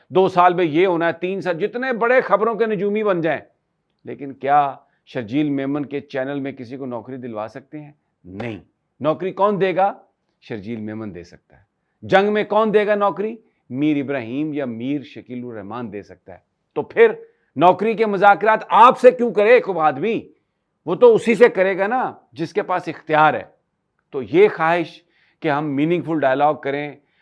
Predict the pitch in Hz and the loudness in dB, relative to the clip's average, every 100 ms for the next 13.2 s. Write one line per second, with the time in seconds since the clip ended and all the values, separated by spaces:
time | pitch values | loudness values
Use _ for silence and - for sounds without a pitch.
0 | _ - 143 147 208 202 185 190 165 170 | _ -4 -4 0 2 4 4 2 -4 -4
1 | 160 160 151 156 151 _ _ _ - 147 | -4 -4 -6 -6 -12 _ _ _ -4 0
2 | 165 143 - - 139 - 156 165 - 190 | 0 -2 -10 -8 -6 -4 -6 -6 -2 -2
3 | 185 156 - 143 123 123 _ _ _ _ | -2 -12 -10 -8 -10 -14 _ _ _ _
4 | _ 117 90 95 123 143 _ _ _ _ | _ -16 -12 -12 -12 -12 _ _ _ _
5 | _ - 151 165 165 156 151 147 143 143 | _ -16 -10 -6 -6 -4 -6 -2 -2 0
6 | 165 175 170 170 175 _ _ _ - 190 | -2 -4 -4 -6 -8 _ _ _ -2 0
7 | 165 208 233 196 202 190 - _ - 190 | 4 4 4 4 4 2 -4 _ 0 2
8 | 185 180 165 170 160 160 147 135 147 123 | 4 2 -4 -2 2 2 0 -4 -4 -4
9 | 123 135 139 175 196 196 214 185 _ _ | -4 -4 0 6 8 8 4 -2 _ _
10 | - 165 165 135 127 151 151 _ _ _ | -4 -2 -2 0 2 2 -2 _ _ _
11 | _ - 208 208 165 - 151 165 185 185 | _ 4 4 4 -2 -8 -4 -4 -4 -8
12 | - 165 175 180 170 160 143 139 147 120 | -8 -4 -4 -4 -6 -6 -8 -8 -8 -10
13 | 95 | -12